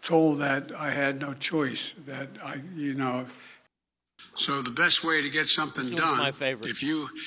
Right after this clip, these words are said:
Speaker 1: if it holds near and dear to you that you, uh, um, like to be able to,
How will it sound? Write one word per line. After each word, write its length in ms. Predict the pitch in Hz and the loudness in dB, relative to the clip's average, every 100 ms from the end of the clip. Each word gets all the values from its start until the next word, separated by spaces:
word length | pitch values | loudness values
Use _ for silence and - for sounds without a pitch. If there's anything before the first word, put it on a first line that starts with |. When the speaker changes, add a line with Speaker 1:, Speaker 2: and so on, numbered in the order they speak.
| - - | -12 -12
Speaker 1:
if 160 | - - | -10 -6
it 60 | 127 | -4
holds 320 | 151 143 117 | -2 -2 -2
near 340 | 123 151 165 | -2 0 2
and 180 | 143 123 | 0 0
dear 320 | 147 156 151 | 0 2 2
to 60 | 123 | 0
you 320 | 131 147 139 | -4 -4 -4
that 200 | 127 127 | -6 -8
you, 300 | 131 143 139 | -6 -6 -2
uh, 180 | 131 123 - - - - - - - | 0 0 -4 -12 -18 -18 -18 -18 -8
um, 380 | 135 127 127 127 | -4 -4 -4 0
like 220 | 147 - | 0 0
to 100 | 135 | -2
be 140 | 135 | 0
able 380 | 139 131 123 | 0 0 -4
to, 80 | 120 | -6